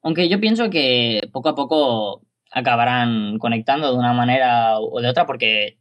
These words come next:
tienen mucha fe en los creativos, o Vince McMahon, o Triple H, o quien sea, en él. Y de momento parece que la pareja no la quieren dejar ahí apartada. Y bueno, el combate en general, pues,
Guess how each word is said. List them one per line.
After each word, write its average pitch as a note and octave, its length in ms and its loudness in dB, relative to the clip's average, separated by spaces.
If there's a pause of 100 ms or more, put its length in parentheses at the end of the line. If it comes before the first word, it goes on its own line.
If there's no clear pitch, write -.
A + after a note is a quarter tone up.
(100)
tienen D#3 280 2
mucha C#3 320 0
fe C#3+ 400 0
en G#2+ 60 -2
los A2+ 140 -6
creativos, A#2+ 640 0
o A2 80 -2
Vince C3+ 200 -4
McMahon, B2 420 0
o A2 140 -2
Triple B2+ 240 -2
H, C#3 180 -2
o A2+ 60 -2
quien A#2 160 -4
sea, E3+ 220 -2 (400)
en B2+ 120 -4
él. G#3+ 200 0 (580)
Y C3+ 300 2
de B2 80 2
momento C#3 200 0
parece E3 220 0
que D#3+ 60 0
la A#2+ 180 0
pareja B2+ 800 -2 (160)
no C#3 120 -4
la D3+ 120 0
quieren D3+ 220 -2
dejar C3 300 0
ahí B2+ 480 -2
apartada. B2 640 -2 (720)
Y D#3+ 100 0
bueno, D3+ 240 0
el C3 100 -4
combate A#2+ 320 0
en B2+ 160 -2
general, B2 260 -2
pues, - 200 -14